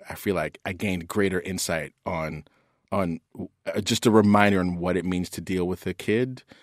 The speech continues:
And it's the same thing when they're little and they wanna hold the blanket and you don't want them to hold the blanket and they won't let it go. It's the same thing. Even though he's fourteen, it's the exact same thing as, as what we do when we're three years old and five years old.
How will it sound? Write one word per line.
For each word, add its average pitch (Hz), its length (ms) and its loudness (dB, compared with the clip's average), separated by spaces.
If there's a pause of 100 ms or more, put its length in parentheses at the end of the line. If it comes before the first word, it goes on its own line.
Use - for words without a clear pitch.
(120)
And 107 80 4
it's 113 120 4
the 117 80 4
same 147 200 8
thing 143 200 8
when 113 100 8
they're 98 140 6
little 131 500 8
and 98 160 4
they 92 100 2
wanna 90 380 2
hold 90 300 0
the 85 100 -2
blanket 127 760 0
and 107 120 4
you 98 60 2
don't 90 100 0
want 87 140 -4
them 87 80 -8
to 85 60 -4
hold 87 180 -2
the 85 60 -6
blanket 143 400 4
and 110 160 0
they 90 120 -4
won't 87 240 -2
let 85 100 -2
it 80 80 -10
go. 139 260 8 (440)
It's 117 100 0
the 127 100 4
same 117 260 6
thing. - 280 -10 (280)
Even 120 200 8
though 117 60 8
he's 110 120 4
fourteen, 104 380 2
it's 95 140 -6
the 120 80 -4
exact 98 440 -4
same 98 180 -2
thing 90 220 -6
as, 85 240 -8 (560)
as 92 160 -6
what 90 140 -2
we 95 100 -4
do 90 240 -2
when 85 160 -4
we're 80 160 -8
three 90 340 -6
years 87 300 -8
old 80 140 -6
and 82 80 -14
five 76 240 -8
years 73 120 -14
old. 73 240 -14